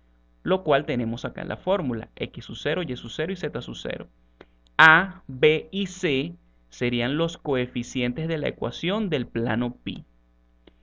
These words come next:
Y D sería el término independiente de la ecuación del plano pi. Teniendo claro el significado de cada término en la fórmula, procedo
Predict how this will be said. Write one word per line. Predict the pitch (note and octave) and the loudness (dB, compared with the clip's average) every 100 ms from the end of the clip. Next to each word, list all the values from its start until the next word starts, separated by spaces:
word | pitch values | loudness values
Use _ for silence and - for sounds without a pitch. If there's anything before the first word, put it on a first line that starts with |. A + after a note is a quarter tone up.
| _ _ _ | _ _ _
Y | G#3 A#3 | 2 2
D | F3+ E3 D3+ E3+ G3 _ _ _ _ _ | 2 4 4 2 -4 _ _ _ _ _
sería | - C3 B2 C3 C#3+ | -4 0 2 2 0
el | C#3 C3 | -2 -4
término | C3 B2+ C3 E3+ | -2 -2 0 0
independiente | F3 C#3 B2+ A#2+ A#2+ C3 E3+ F#3+ G3+ - | -2 -2 -2 0 0 0 -2 -2 -4 -4
de | C3+ B2+ | -2 0
la | A#2+ | 0
ecuación | A#2 - B2 - A#2+ | -2 -4 -6 -4 -4
del | A#2 C3 | -4 -4
plano | C3+ B2 A#2+ A#2+ | -4 -2 -2 -6
pi. | - - - - _ _ _ _ _ _ _ - - _ _ _ _ _ _ | -10 -16 -18 -20 _ _ _ _ _ _ _ -20 -20 _ _ _ _ _ _
Teniendo | C#3+ C3+ B2+ C3 D3+ | 0 2 2 2 0
claro | D#3+ D#3+ D#3+ E3+ | 2 2 2 0
el | D#3+ | -2
significado | C#3 B2+ B2 B2 B2 A2+ C#3+ | -4 -2 -2 -4 -2 2 2
de | E3 | 2
cada | C#3 C3 C#3+ | 2 2 0
término | D#3+ E3 E3+ D#3+ | -4 -4 -4 -4
en | F3 | -4
la | G3+ | -4
fórmula, | - E3+ D3+ F3+ F3+ | -2 -4 -2 -4 -4
procedo | F3+ B2 - E3+ A3 C4 | -4 -4 -4 -4 -4 -6